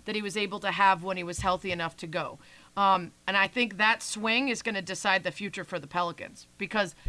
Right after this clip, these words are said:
they've got a hell of a young player in Ingram, and I don't think they're gonna decide to go with Kevin Durant instead. I think,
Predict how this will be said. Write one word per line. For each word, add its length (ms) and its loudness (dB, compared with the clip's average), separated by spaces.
they've 180 0
got 180 4
a 80 4
hell 340 4
of 100 -2
a 40 -2
young 280 -2
player 360 0
in 120 -2
Ingram, 600 -4
and 320 4
I 220 4
don't 320 2
think 280 0
they're 160 6
gonna 180 2
decide 600 4
to 100 -4
go 160 2
with 160 -2
Kevin 300 2
Durant 320 0
instead. 540 0
I 120 6
think, 320 -2